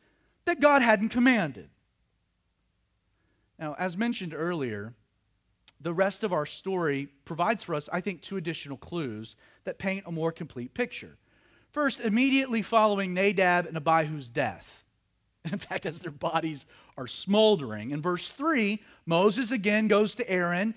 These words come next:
He's distraught. He reminds him what? That the Lord had told them,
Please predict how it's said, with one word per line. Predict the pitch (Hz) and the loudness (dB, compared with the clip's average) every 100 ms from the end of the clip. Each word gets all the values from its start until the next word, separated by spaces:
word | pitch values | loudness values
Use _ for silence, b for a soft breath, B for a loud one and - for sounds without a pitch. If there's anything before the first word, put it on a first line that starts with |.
| b b b _ - - | b b b _ -8 2
He's | 220 220 | 2 2
distraught. | - 220 - - 220 185 170 208 | 0 -2 -2 4 8 10 8 6
He | 202 | 2
reminds | 220 220 262 339 330 247 | 4 6 8 8 4 0
him | 247 | 4
what? | 311 147 - - _ _ _ _ _ _ _ _ _ _ _ _ | 6 4 2 -10 _ _ _ _ _ _ _ _ _ _ _ _
That | - 202 | -4 0
the | 220 | 6
Lord | 233 | 8
had | 285 220 | 6 2
told | 240 311 277 160 | 2 4 4 0
them, | 131 131 185 | 0 -2 -4